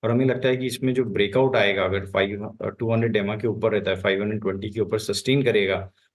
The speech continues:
तो ही फिर इसमें वापस ब्रेकआउट देखने मिल सकता है और फ्रेश बाइंग देखने मिल सकती है। तो इन लेवल्स पे तो अभी सप्लाई है, but एक स्ट्रॉन्ग सपोर्ट बन चुका है स्टॉक में, जो कि नीचे के लेवल पे और फ़ोर हंड्रेड एंड सिक्सटी का जो जोन है,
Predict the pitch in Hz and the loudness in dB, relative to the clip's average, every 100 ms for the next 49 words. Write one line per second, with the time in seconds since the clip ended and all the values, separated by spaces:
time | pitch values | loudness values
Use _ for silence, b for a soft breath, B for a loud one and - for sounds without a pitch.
0 | - 123 139 135 120 120 120 107 95 107 | -2 0 2 2 0 0 2 2 2 -2
1 | 101 101 92 98 98 95 104 95 92 95 | 0 0 0 0 0 -2 -2 -2 -4 -2
2 | 139 139 113 123 - 87 90 104 117 98 | -2 0 0 0 -2 -4 -2 0 0 0
3 | 98 95 90 90 101 - 101 - 117 123 | -2 -4 -6 -6 -6 -2 -2 -2 -2 0
4 | 120 113 113 113 104 107 - 92 95 101 | 0 0 -2 0 0 0 -4 0 2 2
5 | 98 98 - b b b b 120 135 139 | -2 -4 -6 b b b b 0 0 0
6 | 143 - 139 160 - 107 143 147 123 120 | -4 0 0 0 -2 0 0 2 0 0
7 | 113 113 113 110 - 92 95 107 101 98 | 2 2 2 -2 0 0 0 -2 0 -2
8 | 101 104 92 101 104 95 95 95 101 101 | -2 -2 0 0 0 2 0 0 0 -2
9 | - 101 98 101 95 104 101 98 - 104 | -2 -2 0 -2 -2 -2 -4 -8 -6 -2
10 | 104 101 92 101 95 | -2 -2 -4 -2 -2